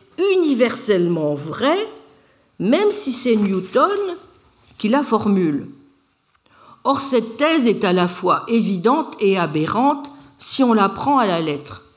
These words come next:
Car c'est un point sur lequel Bachelard a beaucoup insisté,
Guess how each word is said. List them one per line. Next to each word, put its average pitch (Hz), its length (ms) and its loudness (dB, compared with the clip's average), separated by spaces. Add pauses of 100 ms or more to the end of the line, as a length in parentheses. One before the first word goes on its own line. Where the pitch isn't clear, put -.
(1040)
Car 254 380 0
c'est - 200 -2
un 254 100 4
point 247 240 0
sur 180 220 -4
lequel 180 420 0
Bachelard 170 500 -2
a 147 80 0
beaucoup 156 360 -6
insisté, 156 720 -4